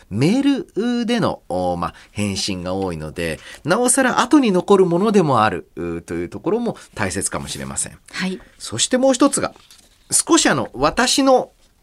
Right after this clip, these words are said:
Speaker 1: まあ、専門にも近い部分なんですが、二十三日目の「エーアイ時代にこそ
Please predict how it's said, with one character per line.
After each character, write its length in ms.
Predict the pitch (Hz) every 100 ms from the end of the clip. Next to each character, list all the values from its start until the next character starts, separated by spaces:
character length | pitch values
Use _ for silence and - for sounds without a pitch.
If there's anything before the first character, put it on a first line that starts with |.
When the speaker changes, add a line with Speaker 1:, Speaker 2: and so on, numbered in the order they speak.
| _ _ 170
Speaker 1:
ま 220 | 170 139
あ、 20 |
専 280 | - 220 226
門 140 | 226
に 80 | 220
も 120 | 123
近 280 | - - 185
い 380 | - - 107 101
部 160 | 117
分 200 | 95 87
な 140 | 82 76
ん 80 | 73
で 100 | 73
す 160 | 76
が、 280 | 87 98 78 - - - -
二 160 | 147 269
十 160 | 262
三 240 | - 135 139
日 220 | 143 147
目 240 | 135 131 - -
の 200 | 80 76 - _
「エ 280 | 110 160 240
ー 40 | 254
ア 100 | 247
イ 100 | 220
時 120 | 254
代 240 | 233 202
に 120 | 156
こ 180 | - 233
そ 280 | - 143